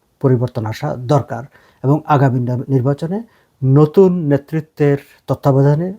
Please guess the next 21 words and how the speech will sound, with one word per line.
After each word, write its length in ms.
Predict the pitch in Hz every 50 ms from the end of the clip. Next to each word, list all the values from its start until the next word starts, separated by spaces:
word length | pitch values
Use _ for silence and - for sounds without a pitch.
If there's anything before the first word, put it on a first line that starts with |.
| _ _ _ _ _ -
লিবারেল 280 | 143 143 127 127 127 123
পার্টির 420 | - - 123 117 127 123 117 117 -
নির্বাচনে 420 | - 139 113 120 120 - 127 117 113
অংশগ্রহণ 480 | 113 110 - - 120 110 113 110 113
করা 240 | 110 - 110 113 - -
উচিত। 320 | 147 131 113 - 110 101 - _ _ _ _ _ _ _ _ _ _ _ - _ _ _ _ _ _ _ _ _ _ -
ইন্টারেস্টিং 460 | 190 202 208 254 233 233 - 233 196
বিষয় 240 | 180 175 - 185 170
হচ্ছে 340 | 170 175 - - 196 202
যে 100 | 202 202
প্রধানমন্ত্রীর 800 | 165 - 135 127 139 143 143 143 143 139 143 - 143 139 135 - - _ -
যে 140 | 120 123 117 - _
chief 200 | - - 208 190 196 - - - 214
staff 340 | 202 - - - 151 135 131 -
of 300 | 131 123 - - - -
officer, 380 | - - - - 139 135 160 180 - _ _ _ _ _ _ _ _ _ _ _ -
আহ, 220 | 135 127 127 127 127 -
chief 140 | - 190
of 120 | 185 180 156
staff 340 | 131 - - - 127 135 160 - _ _ _ _ _ _ _
কেটি 360 | - 185 180 185 - 202 202